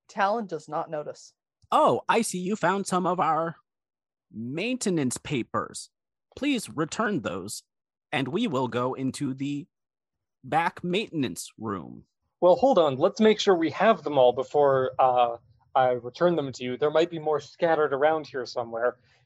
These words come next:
Speaker 3: And Mordai just, like, reaches in and tries to pluck out the rest of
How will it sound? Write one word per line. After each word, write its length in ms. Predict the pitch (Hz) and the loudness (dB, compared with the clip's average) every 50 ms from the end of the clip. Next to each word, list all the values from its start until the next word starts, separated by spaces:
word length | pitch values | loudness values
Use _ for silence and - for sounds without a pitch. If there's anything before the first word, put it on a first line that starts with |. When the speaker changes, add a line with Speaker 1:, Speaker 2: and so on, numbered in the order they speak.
| _ - | _ -18
Speaker 3:
And 100 | - 139 | -8 0
Mordai 280 | 143 156 175 190 185 170 | 2 4 6 6 4 2
just, 160 | - 143 120 135 | 2 -6 -4 -4
like, 120 | 131 131 _ _ _ _ _ _ _ _ 127 120 - | -4 -4 _ _ _ _ _ _ _ _ -20 -20 -18
reaches 640 | 135 131 131 160 180 180 175 - - 202 185 156 175 | -16 -12 -8 -6 -6 -6 -6 -8 -6 -6 -6 -4 -2
in 260 | 196 175 170 165 160 | -2 -2 0 -2 -4
and 160 | 165 151 143 | -6 -8 -8
tries 260 | - - 156 147 143 135 | -4 0 0 0 0 -4
to 180 | - 156 143 - | -14 -20 -20 -20
pluck 340 | - - - 160 143 - - | -12 -4 -2 -2 -2 -2 0
out 200 | 160 139 135 131 - | -2 -2 -2 -2 -4
the 80 | 143 | -4
rest 260 | 131 139 131 - - | -2 -2 -2 -2 -4
of 60 | 135 | -18